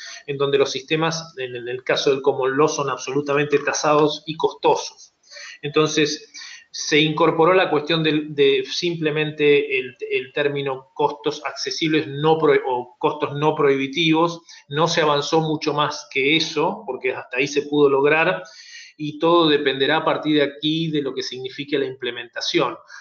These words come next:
Recordemos que Aarhus tiene mucho trabajo de implementación por detrás y quizás las mejores y más importantes cuestiones que se han logrado en Aarhus tienen que ver con la implementación. Entonces, me parece que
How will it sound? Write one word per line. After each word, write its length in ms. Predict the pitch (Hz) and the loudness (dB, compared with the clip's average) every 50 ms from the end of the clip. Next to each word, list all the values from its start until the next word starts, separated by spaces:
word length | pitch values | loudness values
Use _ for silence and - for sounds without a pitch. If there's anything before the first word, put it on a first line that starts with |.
| - _ _ | -20 _ _
Recordemos 640 | 135 135 131 139 131 131 143 156 165 170 160 165 - | -4 -2 0 0 0 2 2 2 4 2 2 0 0
que 160 | - 151 147 147 | 2 2 4 4
Aarhus 560 | 151 151 147 147 - 160 160 160 - - - - | 4 2 0 0 0 0 0 0 -2 -10 -8 -4
tiene 200 | 151 143 143 139 | -2 0 0 0
mucho 300 | 151 160 156 - 170 - | 0 -2 -2 -2 -2 -2
trabajo 320 | 135 135 151 - - 156 | 0 0 0 2 2 0
de 80 | 147 143 | 0 0
implementación 720 | 143 - 135 127 131 127 127 131 123 - 151 147 143 147 | -2 -6 -6 -6 -6 -6 -6 -6 -6 -4 -4 -4 -4 -2
por 160 | 143 139 135 | -2 -2 0
detrás 480 | 139 131 131 139 147 151 156 147 - - | 0 -2 -2 0 0 0 0 0 -2 -8
y 60 | 139 - _ | -12 -14 _
quizás 340 | - - - - 160 165 156 | -18 -16 -4 -2 0 2 2
las 160 | 160 147 143 | 2 0 0
mejores 480 | 143 131 - - 160 160 160 151 - - | -4 -8 0 2 2 4 4 2 0 -4
y 60 | 127 | -8
más 220 | 139 143 - - | -8 -8 -8 -8
importantes 580 | 147 143 - 143 131 127 143 139 139 - 139 - | -12 -6 -6 -6 -4 -4 -6 -8 -6 -8 -8 -6
cuestiones 380 | - 123 127 - 143 143 147 131 | -8 -10 -8 -8 -6 -6 -4 -6
que 60 | 131 | -6
se 120 | 131 131 | -8 -8
han 60 | 135 135 | -6 -4
logrado 300 | 135 135 143 143 139 139 | -2 0 2 2 2 2
en 80 | 139 | 2
Aarhus 400 | 143 143 143 - 143 143 143 - _ - - - - _ | 0 0 0 -2 -4 -4 -4 -6 _ -20 -20 -20 -20 _
tienen 440 | - - 160 160 156 147 135 127 - | -6 -2 0 0 2 0 -2 -4 -2
que 80 | 123 | -2
ver 120 | 123 123 127 | -2 -2 -2
con 120 | - 113 113 | -4 -6 -6
la 80 | 113 | -8
implementación. 760 | 113 113 110 113 110 113 110 - - 117 - - 117 113 107 104 _ _ _ - - - - - - - - _ | -10 -10 _ -14 -14 -14 -14 -14 -14 -12 -12 -12 -12 -14 -18 -20 _ _ _ -20 -20 -20 -20 -20 -20 -20 -18 _
Entonces, 460 | 131 131 139 135 131 - 147 139 - | -8 -2 0 0 2 4 2 2 2
me 140 | 139 127 127 | 2 0 2
parece 400 | 131 131 143 139 139 143 143 147 | 4 4 4 4 4 0 0 2
que 400 | 147 143 143 143 143 143 - | 2 2 4 2 2 -2 -10